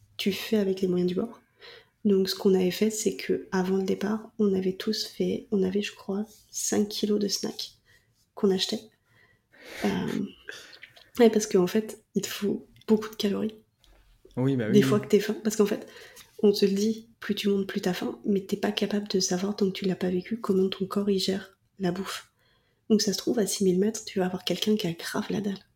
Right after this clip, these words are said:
Speaker 1: Et il va falloir qu'il mange. Alors que tu vas avoir quelqu'un d'autre qui va te dire, « Je ne peux plus manger. C'est fini.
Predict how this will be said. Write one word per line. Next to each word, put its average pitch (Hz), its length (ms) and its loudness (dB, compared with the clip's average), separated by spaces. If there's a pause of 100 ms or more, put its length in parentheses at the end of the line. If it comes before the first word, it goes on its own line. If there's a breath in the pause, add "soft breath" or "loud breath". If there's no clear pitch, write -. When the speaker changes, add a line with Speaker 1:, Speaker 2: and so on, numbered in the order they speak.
(540)
Speaker 1:
Et 226 80 4
il 202 40 4
va 190 80 2
falloir 185 220 -2
qu'il - 180 -4
mange. - 320 -6 (680)
Alors 190 240 0
que - 100 -2
tu - 160 -6
vas 180 100 2
avoir 185 180 0
quelqu'un 180 260 -2
d'autre 208 160 0
qui - 120 0
va 196 100 -2
te - 120 -12
dire, « 226 240 -2
Je 196 140 -4
ne 165 80 0
peux - 140 -4
plus - 240 -2
manger. 220 340 0 (340)
C'est - 180 -2
fini. 202 300 0